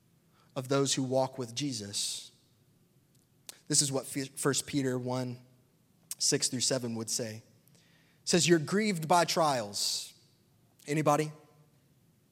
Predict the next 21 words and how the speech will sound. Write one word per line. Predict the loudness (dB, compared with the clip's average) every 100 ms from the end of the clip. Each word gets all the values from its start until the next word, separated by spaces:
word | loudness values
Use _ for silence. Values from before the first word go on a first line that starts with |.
| _ _ _ _ _ _ -20 -10
Just | -2 0 2
me. | 0 -4
Cool. | 6 8 8
All | 8 12 12
right. | 12 8 -2 -16 -6 10
"We're | 12 12
grieved | 12 12 12 12 10 8
by | 12 12 12
trials." | 12 12 12 12 8 4 0
Yes. | 8 8 8 4 2 0 -6 -16 _ _ _ _ _ _ _ _ -20 _ _ _ _ _ -4
But | 2
then | 4
he |
goes | 6 4
on | 4 2
to |
say, | 2 0 -2 -8 -14 _
he | -10 -2
likens | 2 2 0 -2
our | -2
faith | -2 -4 -4 -6